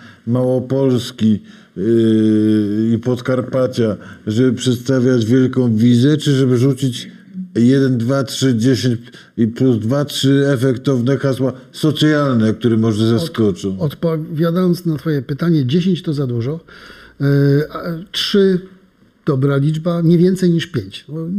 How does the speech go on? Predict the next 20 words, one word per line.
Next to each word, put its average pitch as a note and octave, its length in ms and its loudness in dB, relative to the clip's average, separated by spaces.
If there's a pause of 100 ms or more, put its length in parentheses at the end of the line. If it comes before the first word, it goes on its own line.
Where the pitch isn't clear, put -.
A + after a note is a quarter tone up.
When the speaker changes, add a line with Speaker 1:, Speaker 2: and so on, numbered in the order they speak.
(100)
Speaker 2:
nikt F#3+ 280 2
nie F3+ 80 4
jest D#3 120 0
w - 40 -16
stanie D3 240 -2
zapamiętać C3 500 -4
więcej A#2+ 300 -6
niż A2+ 100 -8
pięć A#2 240 -10
haseł, A#2 360 -12
to B2+ 100 -12
w B2 40 -10
ogóle B2+ 180 -6
nie C3 100 -4
ma, B2+ 80 -6
nie C#3+ 140 -2
ma B2 100 -8
o B2+ 60 -10
czym A#2 160 -10
mówić. G2 320 -16